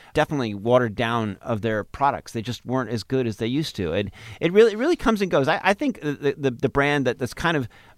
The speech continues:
doing well, and if you wanna say on a roll, I would say Subaru. Subarus have done very well in Consumer Reports testing. The new Subaru Impreza was redesigned this year.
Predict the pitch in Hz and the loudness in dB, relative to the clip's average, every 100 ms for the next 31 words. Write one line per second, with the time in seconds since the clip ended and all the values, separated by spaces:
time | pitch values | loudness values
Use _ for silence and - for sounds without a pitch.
0 | - 135 151 135 131 135 143 117 110 120 | -8 0 2 4 6 6 4 0 -4 -2
1 | 120 - 120 110 107 104 127 123 107 - | -2 0 0 0 0 0 0 2 0 -6
2 | - - - 330 - 220 - 131 196 98 | -20 2 4 4 4 0 0 -2 0 -4
3 | 76 - _ - - 196 247 202 139 131 | -4 -14 _ -10 -4 -2 0 0 0 0
4 | 127 110 117 127 147 127 123 117 113 101 | 0 0 2 2 2 2 0 -2 -6 -8
5 | - 113 131 113 107 - - 143 - 113 | -10 -8 -6 -4 -6 -6 -4 -4 -2 -2
6 | 104 131 - 147 127 113 92 - 143 135 | 0 0 0 -2 0 -2 -2 -2 0 0
7 | 117 - - - 117 131 127 120 120 113 | -4 -10 -16 -6 0 2 2 2 0 0
8 | 117 - 120 120 | -2 0 2 2